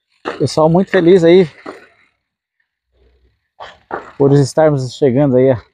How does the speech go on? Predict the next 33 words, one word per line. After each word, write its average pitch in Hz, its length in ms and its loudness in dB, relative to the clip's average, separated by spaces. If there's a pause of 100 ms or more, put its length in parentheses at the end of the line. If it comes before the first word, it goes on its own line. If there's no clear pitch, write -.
às 123 180 -10
quatro 139 260 -4
mil 160 140 2
horas. 147 320 0 (880)
É, 131 320 2
até 156 240 0
esse 151 120 -6
presente 147 400 -2
momento 147 440 0
não 143 120 -4
foi 127 400 0 (800)
atualizado 139 720 0
as 117 140 -2
horas 127 300 0
aí. 123 200 0 (1300)
As 120 280 -2
horas, 147 260 2
né? 156 140 0
Então 127 260 -8
a - 20 -6
gente 131 240 -8
não 143 100 -4
sabe 127 280 -4
se - 80 -10
a 117 40 -4
gente 127 240 -2
já 120 160 2
bateu 120 380 -2
aí 117 180 2
essas 117 280 -4
quatro 123 260 -8
mil 143 180 0
horas. 147 380 -2